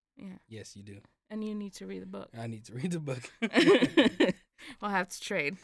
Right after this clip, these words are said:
Speaker 2: Yeah. Uh, my favorite, um, print book of the year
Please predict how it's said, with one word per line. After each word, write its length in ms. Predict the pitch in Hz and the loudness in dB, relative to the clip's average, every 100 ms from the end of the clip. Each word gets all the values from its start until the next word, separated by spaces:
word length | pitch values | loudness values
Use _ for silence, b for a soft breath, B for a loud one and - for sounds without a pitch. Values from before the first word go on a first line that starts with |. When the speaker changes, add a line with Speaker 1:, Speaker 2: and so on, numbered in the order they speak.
| _ _ | _ _
Speaker 2:
Yeah. 300 | 147 131 117 110 _ _ _ _ _ _ _ _ _ _ _ _ _ _ _ _ | -8 -4 -4 -8 _ _ _ _ _ _ _ _ _ _ _ _ _ _ _ _
Uh, 280 | - 143 139 123 | -2 0 0 -2
my 280 | 117 143 190 | -4 0 0
favorite, 640 | - 156 139 120 123 107 - _ _ _ _ _ _ _ _ - | 4 4 4 2 -2 -4 -12 _ _ _ _ _ _ _ _ -10
um, 500 | 113 113 107 104 101 _ | -6 -6 -6 -8 -14 _
print 280 | 185 139 | -4 -2
book 260 | 127 123 - - _ _ - | 0 -2 -2 -18 _ _ -8
of 140 | 127 | -8
the 80 | 110 | -6
year 500 | 104 131 123 110 156 | -6 -2 0 -2 -4